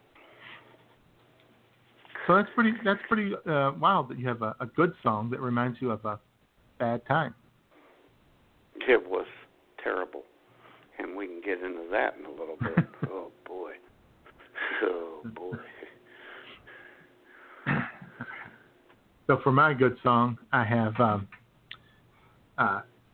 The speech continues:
Speaker 1: I'm gonna dedicate this one to, uh, Miss Jamie Maple Leaf, who is, uh, but they are moving, uh, back to the area where she grew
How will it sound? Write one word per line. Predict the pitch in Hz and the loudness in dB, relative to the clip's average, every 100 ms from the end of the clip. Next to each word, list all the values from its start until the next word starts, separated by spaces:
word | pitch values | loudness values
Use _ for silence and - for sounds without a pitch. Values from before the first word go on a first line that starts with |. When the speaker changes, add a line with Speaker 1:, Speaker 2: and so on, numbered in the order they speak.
| - | 0
Speaker 1:
I'm | 131 | 6
gonna | 127 | 6
dedicate | 117 160 160 156 143 | 6 6 6 4 4
this | 143 131 | 2 2
one | 135 120 - | 0 0 0
to, | 170 131 | 0 2
uh, | 107 95 - _ _ _ _ _ _ _ _ _ _ _ _ _ _ _ _ - | 0 -2 -8 _ _ _ _ _ _ _ _ _ _ _ _ _ _ _ _ -10
Miss | 120 - | -8 0
Jamie | 123 113 | 0 0
Maple | 110 110 110 | -2 -6 -6
Leaf, | 135 160 - _ - | -6 -8 -14 _ -10
who | 104 | -8
is, | 98 - | -8 -8
uh, | - 101 - _ _ _ _ _ _ _ _ _ _ - 117 117 - _ - - - - _ - - _ _ | -6 -6 -10 _ _ _ _ _ _ _ _ _ _ -10 -8 -8 -16 _ -20 -20 -20 -20 _ -20 -20 _ _
but | 120 113 131 | -2 0 2
they | 127 | 4
are | 120 117 | 6 6
moving, | 127 135 131 127 123 | 6 6 6 4 4
uh, | 123 | 2
back | 117 131 131 | 4 2 2
to | - | 0
the | 135 147 | 4 6
area | 151 175 170 | 6 6 6
where | 160 - | 2 0
she | 202 | -2
grew | 180 180 | 4 4